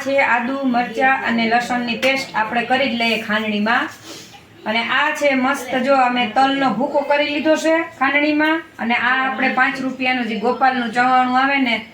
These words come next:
અથવા તો ગમે ઈ ચવાણું આવે ને ઈ ચવાણું ખમણીને લઈ લીધું છે. અને આ માંડવીના દાણા જી મેં બધુંય ભૂકો કરી અને લઈ લીધું છે. અને આ આપણા મસ્ત શાકના બધાય મસાલા. અને આપણે પંચકુટિયું શાક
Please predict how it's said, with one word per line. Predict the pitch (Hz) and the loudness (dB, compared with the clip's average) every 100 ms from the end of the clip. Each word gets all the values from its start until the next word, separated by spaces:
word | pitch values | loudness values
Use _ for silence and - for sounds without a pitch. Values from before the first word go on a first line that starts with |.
| - - | -16 -8
અથવા | 233 269 269 | 0 0 2
તો | 254 | 2
ગમે | 320 339 302 247 | 4 4 2 -2
ઈ | 196 | 0
ચવાણું | 254 269 262 269 | 2 4 4 4
આવે | 285 294 | 2 2
ને | 277 | 2
ઈ | 226 233 | 0 0
ચવાણું | 262 277 277 - | 2 2 0 -2
ખમણીને | 277 277 285 277 | -2 -2 -2 0
લઈ | 285 294 | -2 -2
લીધું | 233 294 302 | -4 -4 0
છે. | 302 - | 0 0
અને | 214 214 233 | -4 -2 0
આ | 262 254 | 0 2
માંડવીના | 240 226 226 233 269 269 - - - - | 0 0 0 0 0 -2 -14 -20 -18 -2
દાણા | 226 269 262 220 202 | 0 2 0 -2 -2
જી | 240 | -2
મેં | 254 302 311 | 0 0 0
બધુંય | 247 220 302 370 - - - - | -2 0 -2 -2 -8 -20 -20 -6
ભૂકો | 254 285 285 | -2 2 2
કરી | 277 302 339 - | 2 0 0 0
અને | 247 240 | 0 2
લઈ | 262 311 | 0 0
લીધું | 311 233 247 | 0 -2 -4
છે. | 240 262 269 - - - 202 | -2 0 -2 -8 -14 -14 -4
અને | 220 220 - 330 | -2 -2 0 0
આ | 285 | 0
આપણા | 262 247 233 | -2 0 0
મસ્ત | 226 254 262 226 214 | 2 -2 -4 -8 -2
શાકના | 247 247 233 226 226 | 0 0 0 0 0
બધાય | 208 220 247 214 - - | 0 0 0 -6 -12 -6
મસાલા. | 226 269 262 208 196 220 - - - - - 208 | -4 0 0 2 2 0 -6 -18 -20 -18 -12 -4
અને | 208 220 214 - 233 | -2 -2 -4 -6 -2
આપણે | 277 330 311 311 | -2 0 0 0
પંચકુટિયું | 277 311 302 - 311 302 294 | -2 -2 -4 -6 -2 0 0
શાક | - 294 | -2 -4